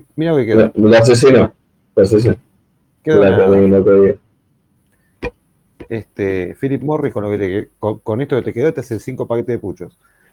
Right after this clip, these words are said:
Speaker 2: Hmm.
Speaker 1: Este, ¿Por qué decidimos hacer particiones? Bueno, primero y principal, cuando ustedes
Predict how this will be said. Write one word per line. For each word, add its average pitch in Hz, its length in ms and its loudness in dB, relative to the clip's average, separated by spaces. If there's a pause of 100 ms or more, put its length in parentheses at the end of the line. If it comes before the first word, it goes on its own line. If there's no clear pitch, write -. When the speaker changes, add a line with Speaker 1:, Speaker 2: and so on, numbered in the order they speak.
(520)
Speaker 2:
Hmm. - 60 -14
Speaker 1:
Este, 101 720 2 (1300)
¿Por 170 160 -4
qué 233 140 -2
decidimos 156 480 -4
hacer 127 300 -6
particiones? 98 600 -10
Bueno, 104 180 -6
primero 180 180 -2
y - 20 -8
principal, 117 340 -4
cuando 113 180 -6
ustedes 170 420 -2